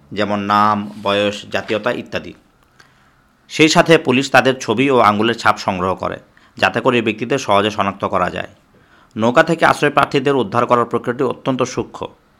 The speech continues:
এটি অত্যন্ত জরুরি, কারণ আশ্রয় প্রার্থী তার দেশ থেকে পালিয়ে এসেছে। ইতালিতে অভিবাসীরা হটস্পটে আসে।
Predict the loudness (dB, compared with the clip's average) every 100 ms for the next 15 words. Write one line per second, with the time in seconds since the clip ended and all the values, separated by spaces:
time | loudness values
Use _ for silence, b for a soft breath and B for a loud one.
0 | b b b b b b -2 0 0 0
1 | 2 2 2 0 0 2 2 0 -2 0
2 | 0 0 0 0 0 -4 -4 -6 -2 -2
3 | -2 -2 -6 -12 -18 _ _ _ b b
4 | b b b b 2 4 4 6 6 4
5 | 2 2 4 4 4 2 0 0 2 4
6 | 2 0